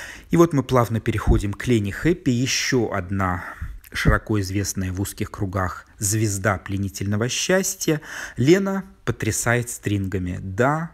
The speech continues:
Лена Хэппи с гордостью заявила, что когда она весила восемьдесят три килограмма при росте сто пятьдесят девять сантиметров,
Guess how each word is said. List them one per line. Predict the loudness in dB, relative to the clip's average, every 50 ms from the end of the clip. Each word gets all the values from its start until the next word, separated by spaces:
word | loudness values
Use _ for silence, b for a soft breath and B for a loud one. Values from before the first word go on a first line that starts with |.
| B B B B
Лена | 0 2 4 4 4 2 -2
Хэппи | -2 -2 -2 0 -2 -2 -2 -6 -6
с | -4
гордостью | -2 0 0 0 0 -2 -6 -10 -10 -10 -8
заявила, | -4 -2 0 0 0 0 -2 -2 -2 -2 -4
что | -6 -8 -8
когда | -6 -6 -4 -2 0 0 0
она | 0 -2 -2 -2
весила | -2 -2 -2 -2 -4 -4 -4 -4 -6 -6 B B B B
восемьдесят | B -2 0 0 0 -2 -6 -6 -6 -6 -6 -8 -8 -6
три | -4 -4 -4
килограмма | -4 -4 -4 -4 -2 0 0 0 0 0 -2 -4
при | -4 -2 -2
росте | 0 0 0 0 -2 -4 -6 -6 -6
сто | -6 -4 -2 -2 -2
пятьдесят | -2 -2 -4 -4 -2 -2 0 0 0 0 0
девять | -2 -2 0 0 0 0 -4 -6 -8 B B B B B B
сантиметров, | B -2 -2 -2 -2 -2 -2 0 0 0 0 0 0 -2 -2 -2 -4